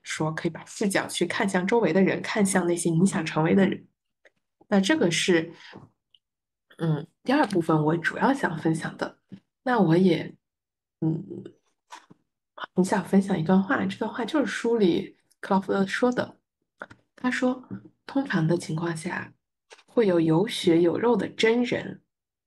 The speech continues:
来亲自证明那些观点，你会对他加以效仿。这种循序渐进的过程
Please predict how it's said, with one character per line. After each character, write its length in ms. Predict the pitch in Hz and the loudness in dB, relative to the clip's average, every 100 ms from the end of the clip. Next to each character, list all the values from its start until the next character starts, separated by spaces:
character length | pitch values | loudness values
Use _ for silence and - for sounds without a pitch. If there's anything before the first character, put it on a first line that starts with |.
| _ | _
来 180 | 175 165 | -4 -4
亲 300 | 160 233 240 | -4 -4 -4
自 180 | 240 208 | -2 -2
证 240 | 196 180 | 0 0
明 160 | 156 156 | 0 0
那 120 | 160 | -2
些 160 | 165 | -2
观 260 | 160 175 175 | -2 -2 -2
点， 280 | 190 - - _ _ _ _ _ _ - - _ _ - | -4 -6 -12 _ _ _ _ _ _ -20 -20 _ _ -2
你 100 | 185 | 0
会 160 | 220 | 2
对 120 | 220 | 2
他 160 | 226 214 | 0 0
加 180 | 214 240 | -2 0
以 80 | 190 | 0
效 240 | 214 220 | 0 -2
仿。 320 | 190 - - _ _ _ _ _ _ _ _ _ _ _ | -4 -8 -12 _ _ _ _ _ _ _ _ _ _ _
这 100 | - | -6
种 240 | 202 180 160 | 0 0 0
循 260 | 156 165 | 0 -2
序 220 | 175 - 202 | -2 -4 -2
渐 200 | 226 196 | 2 2
进 160 | 202 | 4
的 120 | 185 | 2
过 200 | 175 208 | 2 0
程 400 | 185 - - - | 0 -2 -6 -10